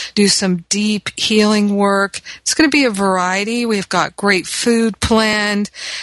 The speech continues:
and just lovely, lovely company, lovely, lovely environment. You're just going to love it. So we've got two weeks, one week, uh, Christmas, one week New Year's.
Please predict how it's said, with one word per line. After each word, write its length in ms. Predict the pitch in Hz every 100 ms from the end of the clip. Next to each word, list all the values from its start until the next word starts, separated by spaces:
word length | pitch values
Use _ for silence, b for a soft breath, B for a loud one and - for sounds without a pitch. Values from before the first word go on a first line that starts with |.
| B
and 240 | - 202 196
just 220 | 202 -
lovely, 500 | 214 233 240 220 214
lovely 500 | 196 196 190 185 180 -
company, 600 | - 233 - 233 226 220
lovely, 440 | 202 202 190 202
lovely 600 | 196 185 180 190 185 180 -
environment. 920 | 190 180 196 202 208 202 202 190 -
You're 200 | 208 196
just 680 | 180 226 214 - - - -
going 300 | 190 185 180
to 160 | 185
love 240 | 180 170 175
it. 200 | 165 -
So 480 | - - - - 233
we've 160 | 233
got 320 | - 220 196 -
two 260 | - 285
weeks, 420 | 254 233 220 -
one 300 | 214 233 269
week, 440 | 262 254 240 - -
uh, 240 | 214 208 196
Christmas, 500 | - 233 - 226 220
one 220 | 226 220
week 280 | 226 220 -
New 160 | 214 208
Year's. 480 | 196 196 190 185